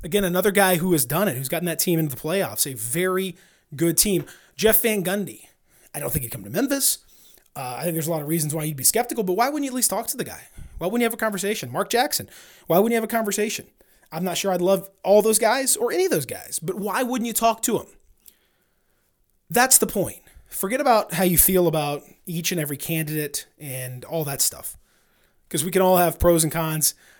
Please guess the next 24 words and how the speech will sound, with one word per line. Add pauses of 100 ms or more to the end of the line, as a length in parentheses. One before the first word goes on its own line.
Not
everybody
that
I've
named, (440)
uh,
I
love.
Not
everybody
I've
named
I
hated. (480)
There's
reasons,
pros
and
cons,
the
whole,
the
whole
mix.